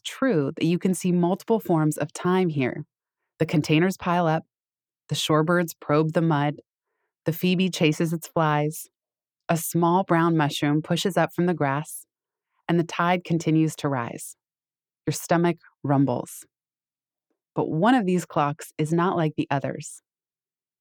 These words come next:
In order to maintain its equilibrium, it has to run ahead faster and faster." In this example, she's sharing all these different ways that we experience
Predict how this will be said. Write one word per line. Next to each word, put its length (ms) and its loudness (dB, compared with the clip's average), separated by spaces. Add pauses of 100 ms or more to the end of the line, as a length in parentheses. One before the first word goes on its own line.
(120)
In 140 4
order 220 4
to 120 -4
maintain 560 2
its 200 -2
equilibrium, 840 0 (240)
it 100 2
has 160 4
to 120 0
run 240 2
ahead 400 0 (300)
faster 580 -4 (120)
and 140 -4
faster." 600 -8 (1300)
In 180 4
this 220 2
example, 800 2
she's 300 -2
sharing 520 0
all 300 4
these 240 0
different 420 0
ways 600 0
that 140 -2
we 80 2
experience 760 -2